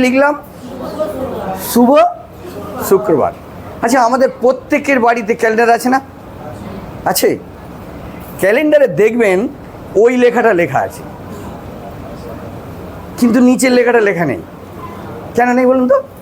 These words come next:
ছেড়ে দিন, ওটা বাদ দিন। তাহলে ওপরের লেখাটা লেখা আছে। আচ্ছা, কে কে আমাকে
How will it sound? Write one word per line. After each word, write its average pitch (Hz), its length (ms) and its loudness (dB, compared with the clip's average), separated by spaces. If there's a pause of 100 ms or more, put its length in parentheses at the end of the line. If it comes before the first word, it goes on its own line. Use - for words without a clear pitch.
(120)
ছেড়ে 247 220 4
দিন, 185 140 0
ওটা 202 160 6
বাদ 156 140 2
দিন। 104 100 -2 (580)
তাহলে 247 160 6 (140)
ওপরের 294 420 4
লেখাটা 285 320 6 (100)
লেখা 190 180 2 (100)
আছে। 110 160 -10 (920)
আচ্ছা, 262 220 2 (580)
কে 254 160 4
কে 262 60 2 (100)
আমাকে 262 220 2